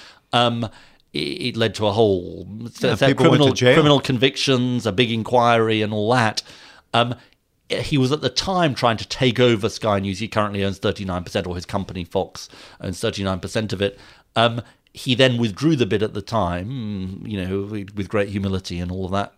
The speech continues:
Speaker 1: stuff. Um, partly Parliament forced him to, um, but he's come back. And I think Rupert Murdoch's got a lot of influence in Britain and he doesn't need any more.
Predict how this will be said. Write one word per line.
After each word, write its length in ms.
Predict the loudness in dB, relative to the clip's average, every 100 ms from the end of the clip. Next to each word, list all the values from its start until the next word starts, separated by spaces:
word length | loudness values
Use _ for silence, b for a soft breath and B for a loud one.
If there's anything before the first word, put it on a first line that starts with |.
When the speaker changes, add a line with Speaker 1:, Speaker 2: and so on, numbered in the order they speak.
| -8
Speaker 1:
stuff. 320 | -2 -2 -4 B B B 0
Um, 260 | 0 2
partly 360 | 2 4 4 2
Parliament 580 | 0 2 2 0 -4 -10
forced 300 | -8 -8 -8
him 100 | -10
to, 200 | -10 -14 B B B B 0
um, 180 | 2 2
but 120 | -2
he's 120 | -2
come 240 | -2 0
back. 400 | 0 -2 -6 -14 -20 _ b b b
And 140 | 0 4
I 120 | 4
think 220 | 2 2
Rupert 180 | 0 2
Murdoch's 300 | 2 0 0
got 120 | 0
a 20 |
lot 160 | 2 2
of 80 | 2
influence 460 | -4 -4 -6 -4
in 80 | -4
Britain 220 | -4 -4
and 60 | -6
he 40 | -4
doesn't 240 | -4 -4
need 140 | -2
any 140 | -2 -2
more. 320 | -4 -6 -10